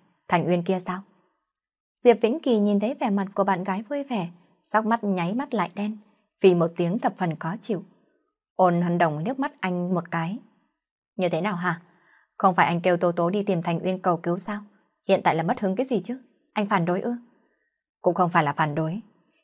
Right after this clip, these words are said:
chỉ là khuyên Tố Tố chủ động tiếp cận Thành Uyên. Cùng với việc nó thật sự nghe lời đi tìm Thành Uyên là hai việc khác nhau. Thành Uyên kia, quả thật là một người đàn ông không tệ.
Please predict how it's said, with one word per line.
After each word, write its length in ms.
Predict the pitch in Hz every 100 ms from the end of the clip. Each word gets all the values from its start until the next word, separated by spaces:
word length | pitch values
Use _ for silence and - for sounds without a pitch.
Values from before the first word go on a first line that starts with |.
| _
chỉ 160 | - 185
là 120 | 160
khuyên 240 | - 170
Tố 120 | 170 170
Tố 260 | 170 165 214
chủ 80 |
động 180 | 170 170
tiếp 140 | - 247
cận 140 | - -
Thành 180 | 165 151
Uyên. 160 | 175 190 _ _ _ _ _
Cùng 220 | 185 151
với 180 | 160 180
việc 180 | 190 -
nó 160 | 160
thật 140 | 170 208
sự 200 | 185 -
nghe 140 | 175 170
lời 180 | 165
đi 120 | 165 175
tìm 200 | 180 156
Thành 160 | 160
Uyên 180 | 151 175
là 80 | 170
hai 140 | 175
việc 200 | 175 208
khác 160 | 180 226
nhau. 200 | 196 185 - _ _ _ _ _
Thành 180 | - 165
Uyên 160 | 160 175
kia, 200 | 180 175 - _ _ -
quả 120 | 180
thật 180 | 170 170
là 100 | 170
một 160 | 170
người 140 | 165 165
đàn 160 | 160 -
ông 160 | 180
không 180 | 175 185
tệ. 180 | 190 170